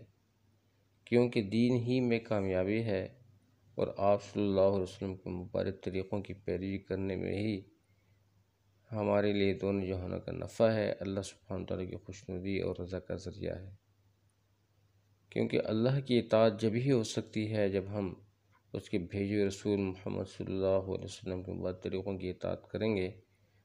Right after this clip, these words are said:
तभी हम लोग कामयाब होंगे। और ये हमारा ईमान है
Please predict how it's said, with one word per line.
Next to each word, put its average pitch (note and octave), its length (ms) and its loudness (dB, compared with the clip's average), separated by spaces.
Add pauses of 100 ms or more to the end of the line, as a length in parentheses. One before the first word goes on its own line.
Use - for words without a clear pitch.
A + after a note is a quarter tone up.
(300)
तभी A2 340 2
हम G#2 200 -2
लोग F#2 220 -4
कामयाब F2+ 420 -2
होंगे। F#2+ 420 -6 (560)
और F2 100 -2
ये G2+ 180 2
हमारा F2+ 520 -2
ईमान F#2+ 460 2
है G#2+ 180 -2